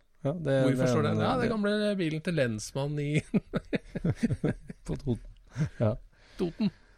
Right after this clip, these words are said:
Speaker 1: Ja.
Speaker 2: Nei,
Speaker 1: Nei, det
Speaker 2: så,
Speaker 1: der er
Speaker 2: så det, det er en, eh, avveiing der.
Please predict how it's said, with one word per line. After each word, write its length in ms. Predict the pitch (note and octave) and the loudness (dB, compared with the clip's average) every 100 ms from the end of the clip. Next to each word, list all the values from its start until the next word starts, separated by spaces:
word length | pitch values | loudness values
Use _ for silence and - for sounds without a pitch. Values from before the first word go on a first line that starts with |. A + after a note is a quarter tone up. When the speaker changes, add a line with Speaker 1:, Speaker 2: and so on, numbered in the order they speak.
| - - - - - - | -20 -20 -20 -20 -14 2
Speaker 1:
Ja. 240 | B2+ C3 F3 - - - - - | 4 4 2 -16 -20 -20 -20 -6
Speaker 2:
Nei, 380 | D3+ F3+ A3 A3+ | -2 0 2 6
Speaker 1:
Nei, 200 | A3+ D3+ | 12 12
det 80 | F#3 | 12
Speaker 2:
så, 40 | F3 | 10
Speaker 1:
der 240 | D#3+ G#3 | 8 8
er 20 | |
Speaker 2:
så 140 | F#3+ G3 | 4 4
det, 560 | G3 G3 F#3 F#3 G#3+ | 4 4 0 -6 -6
det 60 | G#3 | -4
er 200 | F3 C#3+ | 0 0
en, 340 | F3 G3 G3 F#3+ | -2 -4 -4 -2
eh, 160 | F3+ | -2
avveiing 640 | F3 A#2+ A2 A2 C3 E3 D3+ | -2 -4 0 0 2 2 2
der. 160 | G#2+ | -2